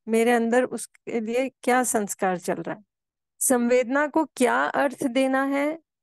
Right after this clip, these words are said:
ये मेरे संस्कार के ऊपर निर्भर है। तो अपने संस्कार के आधार पर ही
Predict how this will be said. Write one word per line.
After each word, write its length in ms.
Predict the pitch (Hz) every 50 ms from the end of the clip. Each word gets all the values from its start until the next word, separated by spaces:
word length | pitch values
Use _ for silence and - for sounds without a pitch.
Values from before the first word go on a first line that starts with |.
| _ _ _
ये 220 | - 233 233 254 254
मेरे 300 | 240 233 226 220 226 220
संस्कार 580 | - - 202 190 - - - - 196 196 196
के 140 | 180 - 208
ऊपर 400 | 196 170 160 _ - 196 214 240 - _ _ _ _ _ _ _ _ _ _ _ _ _ _ _ _ _ _ _ _ _ _ _ _ -
निर्भर 400 | 220 214 190 185 175 190 190 180
है। 120 | 180 180 - _ _ _ _ _ _ _ -
तो 180 | - 330 349 320 - _ _ _ _ _ _ _ _ _ _ _ _ _ _ _ _ _ _ _ _ _ -
अपने 460 | - 247 240 _ - 269 302 349 381
संस्कार 720 | 349 - 311 262 240 214 - - - 226 214 233 262 302 311
के 160 | 285 - 320
आधार 540 | 294 254 220 214 220 190 196 214 226 262 294
पर 260 | 285 - 285 254 240
ही 380 | 214 214 226 233 262 302 311 -